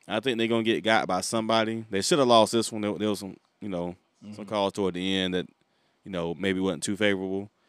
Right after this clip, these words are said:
Speaker 1: But it was the better team overall, and Brock Bowers is, is a monster. I, I said it again. I think I said it early in one of the episodes, man. Like, he's the best tight end I might have seen in college, period.
Speaker 2: Mm-hmm.
Speaker 1: Like, he that raw.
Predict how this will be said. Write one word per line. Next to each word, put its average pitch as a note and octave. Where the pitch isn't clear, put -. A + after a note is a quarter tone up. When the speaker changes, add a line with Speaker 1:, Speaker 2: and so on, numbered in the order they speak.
Speaker 1:
But F3
it D#3+
was D#3+
the D#3
better D3
team C#3
overall, A#2
and F#2+
Brock A2+
Bowers A#2+
is, G#2
is G2
a G2
monster. A2
I, F#2
I F#2+
said A#2
it A2
again. A#2
I G#2+
think A2
I A2+
said A2+
it A2+
early A2+
in A2
one A2
of G#2
the F#2
episodes, A2
man. G#2
Like, F#2+
he's G#2+
the G2
best G2+
tight G2+
end G2+
I A2
might A2+
have G2+
seen A2
in F#2+
college, G2+
period. E2+
Speaker 2:
Mm-hmm. G#2
Speaker 1:
Like, F2+
he G2+
that F#2+
raw. E2+